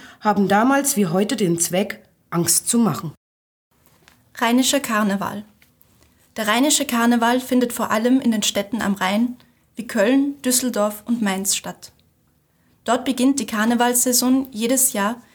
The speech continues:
Speaker 2: bereits am elften November um elf Uhr elf. An diesem Tag wird zum Beispiel in ganz Köln gefeiert.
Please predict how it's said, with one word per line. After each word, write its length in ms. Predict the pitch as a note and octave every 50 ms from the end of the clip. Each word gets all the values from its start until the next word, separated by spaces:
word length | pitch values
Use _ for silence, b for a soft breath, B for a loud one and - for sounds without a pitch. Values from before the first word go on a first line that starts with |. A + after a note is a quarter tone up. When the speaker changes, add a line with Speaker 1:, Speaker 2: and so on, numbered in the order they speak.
| B B -
Speaker 2:
bereits 320 | G#3+ G#3 F#3+ G3+ G#3 -
am 80 | A3 -
elften 380 | - G#3+ A3+ A#3 - C#4 C4
November 500 | A#3 G3+ F#3+ G3 G3+ G#3+ G#3 A3+ A#3+ A#3+ -
um 100 | A3 G3+
elf 260 | - G3+ G3+ G3+ -
Uhr 140 | B3+ - -
elf. 240 | G3+ F#3 F#3 F#3+ - - _ _ _ _ _ _ _ _ _ _ _ _ _ _ _ _ _ _ b b b b b b b b b b b
An 80 | -
diesem 280 | A#3+ B3+ C#4+ D4 D#4+ D4
Tag 300 | C#4+ C4 A#3 A#3 A#3 A#3+
wird 120 | A#3+ A#3
zum 120 | A#3+ A3 G#3+
Beispiel 380 | G3 F#3+ G#3 G#3 - - A#3+
in 160 | A3 - G#3 G3+
ganz 320 | F3 F#3 A#3 A#3+ - -
Köln 360 | - - G#3 G3+ G#3 G#3+ A3+
gefeiert. 640 | A3+ B3 A#3 - G3 F3+ F3+ F#3 F#3+ F#3+ - -